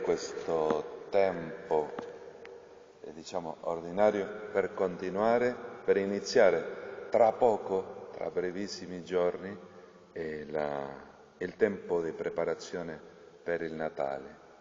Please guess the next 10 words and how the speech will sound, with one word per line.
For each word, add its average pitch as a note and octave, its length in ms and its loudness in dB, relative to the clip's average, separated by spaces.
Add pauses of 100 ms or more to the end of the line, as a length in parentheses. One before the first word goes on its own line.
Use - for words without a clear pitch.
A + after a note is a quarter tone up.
l'Avvento. D2+ 960 -4 (640)
E - 80 6
la C3+ 140 12
parola E3 480 10
continua C3+ 720 2 (440)
in G#2+ 280 -4
questa, G2 1120 2 (460)
eh, D2+ 960 -4
letteratura F#2+ 1000 2
apocalittica F#2 1160 -2